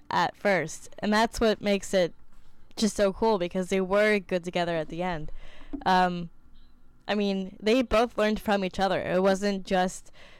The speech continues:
Tony learning from Doc or Doc learning from Tony. Like, they both got different perspectives of each other's lives.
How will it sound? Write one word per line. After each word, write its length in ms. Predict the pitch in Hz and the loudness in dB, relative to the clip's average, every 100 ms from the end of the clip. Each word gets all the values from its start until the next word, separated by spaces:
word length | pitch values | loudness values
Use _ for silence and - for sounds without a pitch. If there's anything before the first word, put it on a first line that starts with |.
| - | -8
Tony 280 | - 208 208 | 0 2 4
learning 320 | 190 190 190 | 2 2 0
from 160 | 185 180 | -4 -2
Doc 380 | 170 165 180 185 | 2 2 2 -2
or 60 | |
Doc 300 | 175 170 170 | -2 -2 -2
learning 240 | 175 175 175 | -4 -4 -4
from 200 | 175 170 | -6 -4
Tony. 360 | 170 170 185 | -2 -2 -2
Like, 160 | 180 165 | -4 -2
they 120 | 175 | -2
both 380 | 170 185 185 - - | 0 0 0 -6 -4
got 300 | 190 180 - | 0 0 -2
different 280 | 185 190 185 | -6 -6 -4
perspectives 680 | 185 - 175 - 175 170 | -4 -2 -4 -2 -4 -2
of 160 | 170 170 | -4 -2
each 160 | 170 | -4
other's 300 | 180 175 170 160 | -4 -2 -4 -4
lives. 480 | 156 170 190 - | -2 -2 -4 -8